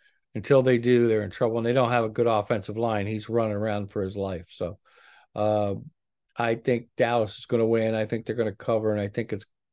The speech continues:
gonna be over forty-two and a half for the same reason. Uh, I think the Giants, or, uh, the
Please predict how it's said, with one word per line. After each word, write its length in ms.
gonna 160
be 180
over 380
forty-two 540
and 100
a 40
half 320
for 80
the 80
same 320
reason. 400
Uh, 460
I 140
think 220
the 100
Giants, 560
or, 240
uh, 200
the 220